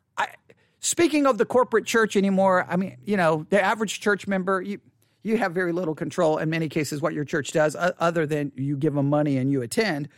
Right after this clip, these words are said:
But o-, other than that, you don't really have a lot of control. So let me just ask it in this c-, capacity. As far as you are concerned, as an individual,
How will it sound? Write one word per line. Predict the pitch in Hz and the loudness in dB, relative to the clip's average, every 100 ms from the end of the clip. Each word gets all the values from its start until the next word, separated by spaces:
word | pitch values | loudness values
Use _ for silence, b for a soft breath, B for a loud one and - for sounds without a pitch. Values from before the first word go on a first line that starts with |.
| b b | b b
But | 160 | -2
o-, | 185 196 | 0 0
other | - 196 196 | 2 2 2
than | 180 175 | 0 0
that, | 185 175 - _ _ _ _ _ _ _ _ _ | 2 0 -2 _ _ _ _ _ _ _ _ _
you | 156 180 | -2 0
don't | 175 | 0
really | 165 165 | 0 0
have | 156 | 0
a | 139 | 0
lot | 143 127 | 0 0
of | |
control. | 135 117 131 110 | -4 -6 -6 -6
So | 123 | -4
let | 165 233 | -2 -2
me | 220 | -2
just | 214 190 | -4 -4
ask | 160 147 - | -6 -8 -12
it | |
in | - | -14
this | 120 127 - _ _ | -12 -12 -14 _ _
c-, | 123 _ _ | -20 _ _
capacity. | - 113 104 - 123 _ _ _ _ _ _ _ - | -16 -16 -16 -20 -20 _ _ _ _ _ _ _ -2
As | 196 | 0
far | - 254 | 2 4
as | 170 156 175 | 2 2 2
you | 202 | 4
are | 147 | 2
concerned, | 139 127 143 131 | 0 0 0 2
as | 165 180 170 | 2 2 2
an | 156 | -2
individual, | - 165 147 135 127 131 117 110 101 104 | 0 0 2 0 2 2 0 -6 -8 -14